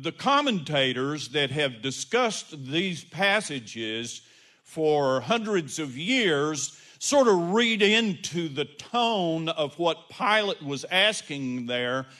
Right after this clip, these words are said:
I think, their own inclinations. Some people think it was a sarcastic question. "Well, what's truth? Who's gonna know truth?" Other people think it reflected some of the Greek philosophies of his day. What is truth?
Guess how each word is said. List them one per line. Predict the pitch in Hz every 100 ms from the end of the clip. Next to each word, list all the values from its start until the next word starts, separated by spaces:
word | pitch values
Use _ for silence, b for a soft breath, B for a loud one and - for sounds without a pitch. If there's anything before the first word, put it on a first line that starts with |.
| B
I | 165 170
think, | 196 185 170
their | 165 165
own | 170 165
inclinations. | 151 143 - 139 131 156 131 - 90 - - - B B B
Some | - 254 240
people | 240 180 190
think | 190 185 185
it | 165
was | 151
a | 160
sarcastic | - 196 180 175 - 233 233 - - 110 - - _ _ _ _
question. | 156 143 120 117 101 - 120
"Well, | 123 101
what's | 226 - -
truth? | - 202 220 - - -
Who's | 240 254
gonna | 165 127
know | 139 143
truth?" | - 202 196 90 _ _ _ B B B B B
Other | 202 254 233
people | 220 214 196 175
think | 196 196 -
it | 180
reflected | 175 151 180 196 202 202 175 139
some | - 202 202
of | 165
the | 165
Greek | 175 196 190
philosophies | 175 175 202 226 - 139 110 95 87
of | 117 107
his | 107 98
day. | 107 120 95 87 -
What | 160 175
is | 196 190
truth? | - - 110